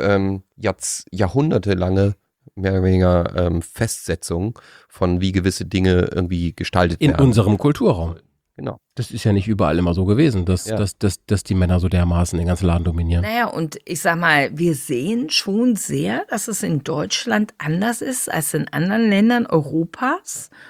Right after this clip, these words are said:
Speaker 3: und der Welt. Und, ähm, also, und wenn wir uns die relative Position Deutschlands angucken,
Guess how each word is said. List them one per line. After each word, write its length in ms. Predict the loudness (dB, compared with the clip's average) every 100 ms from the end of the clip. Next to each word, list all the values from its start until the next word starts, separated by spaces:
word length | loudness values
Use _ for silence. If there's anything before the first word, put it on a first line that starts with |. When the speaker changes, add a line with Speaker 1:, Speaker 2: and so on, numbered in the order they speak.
| -20
Speaker 3:
und 220 | -6 0
der 200 | 2 0
Welt. 540 | -2 -6 -6 -8 -10 -14 -20 -20 _ _ 0
Und, 600 | 2 2 0 -2 -4 -2
ähm, 480 | 0 2 0 -4 -10 _ _ _ _ _ _ _ _ -6
also, 420 | -2 2 2 2 0
und 240 | -6 -10 _ -2
wenn 260 | 0 2
wir 400 | 2 4 4 2 0
uns 600 | -6 -6 -8 -10 -12 -8
die 160 | -4
relative 680 | 0 2 0 -2 -6 0 -2
Position 600 | 0 -4 -4 -4 -4 -2
Deutschlands 540 | 2 0 2 -2 -2 -2
angucken, 720 | -2 -2 -4 -10 -6 -6